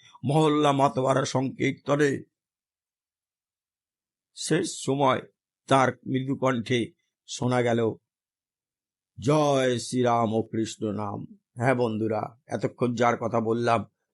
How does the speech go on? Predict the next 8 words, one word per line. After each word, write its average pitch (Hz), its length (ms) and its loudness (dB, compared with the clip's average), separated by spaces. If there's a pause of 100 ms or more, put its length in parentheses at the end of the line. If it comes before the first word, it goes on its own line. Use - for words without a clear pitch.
সেই 120 280 0
মানুষটি 110 760 -4 (1400)
সেই 202 300 0
সময়ে 139 480 -2 (800)
কলকাতার 151 640 2
বিখ্যাত 151 600 -2
বুদ্ধিজীবী, 127 840 -2 (220)
নট 127 420 2